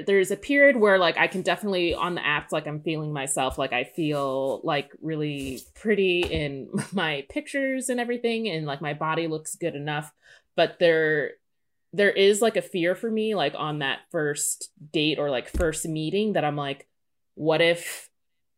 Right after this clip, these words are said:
like, I look good in the pictures, but, like, if I, you know, quarantine weight, like, if,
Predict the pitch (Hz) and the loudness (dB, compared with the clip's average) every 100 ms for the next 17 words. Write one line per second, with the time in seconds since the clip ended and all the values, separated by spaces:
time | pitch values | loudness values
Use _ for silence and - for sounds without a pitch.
0 | _ - 170 151 175 185 202 190 190 190 | _ 0 2 4 2 2 0 0 -2 -2
1 | 220 - 196 196 196 170 147 143 180 170 | -2 0 0 0 0 0 0 0 0 2
2 | 160 - 180 165 139 - - 233 226 220 | 2 0 -4 -4 -4 -6 -2 2 2 2
3 | 202 170 151 156 - 143 143 - - 170 | -2 0 2 2 2 0 -2 -6 -4 -4
4 | - - - | -6 -18 -20